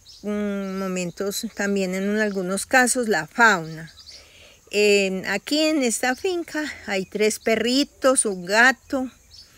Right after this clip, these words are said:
y también se puede hacer observación de pájaros, pájaros muy bonitos.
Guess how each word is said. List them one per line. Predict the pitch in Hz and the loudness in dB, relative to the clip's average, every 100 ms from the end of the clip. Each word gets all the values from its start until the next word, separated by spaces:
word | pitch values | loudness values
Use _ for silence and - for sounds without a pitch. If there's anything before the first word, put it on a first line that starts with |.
| - - - - - | -20 -20 -20 -20 -6
y | 208 214 202 202 185 _ _ _ _ _ _ _ _ _ - - | 0 2 2 0 -4 _ _ _ _ _ _ _ _ _ -16 0
también | 226 214 214 214 214 202 | 2 4 2 2 2 2
se | 240 | -2
puede | 226 254 247 247 247 247 - - | 0 4 6 6 4 2 -2 -2
hacer | 208 - 208 202 | -2 0 0 0
observación | 214 - 240 202 202 190 190 185 | -2 0 0 2 -2 -2 -4 -4
de | 185 | -4
pájaros, | - 240 202 - 151 175 - - - _ _ _ - | 4 6 6 4 -8 -8 -10 -10 -12 _ _ _ -10
pájaros | 202 185 196 202 202 | -6 -4 -2 0 0
muy | 180 185 165 | -2 -6 -4
bonitos. | 190 214 202 170 - 170 - | 0 0 0 -2 -12 -16 -18